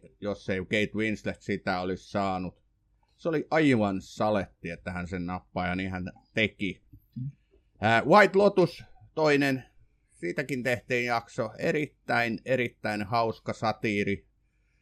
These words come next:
Yhden kauden mittainen toistaiseksi. On tulossa lisää kausia, ja, ja nyt just tässä vastikään saatiin selville, että siihen tulee todellinen hittinäyttelijä,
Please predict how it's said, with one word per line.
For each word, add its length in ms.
Yhden 320
kauden 340
mittainen 560
toistaiseksi. 800
On 300
tulossa 680
lisää 560
kausia, 760
ja, 280
ja 160
nyt 240
just 340
tässä 340
vastikään 600
saatiin 420
selville, 480
että 180
siihen 420
tulee 340
todellinen 640
hittinäyttelijä, 880